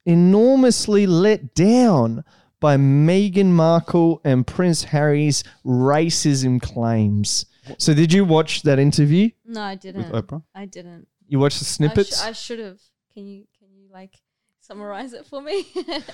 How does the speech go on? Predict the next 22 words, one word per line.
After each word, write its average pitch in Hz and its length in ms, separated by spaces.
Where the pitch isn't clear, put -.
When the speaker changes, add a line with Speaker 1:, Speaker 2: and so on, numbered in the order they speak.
Speaker 1:
Um, 170 640
yeah, 151 720
actually. 156 600
Um, 151 580
it, 196 400
okay, 147 240
so 135 320
Meghan 156 240
Mar-, 151 280
oh, 131 320
Meghan 147 300
Markle 123 300
went 120 160
on 117 100
Oprah 117 420
and 120 340
she 127 320
said 120 560
that 123 340
the 123 100
royal 139 400
family 143 720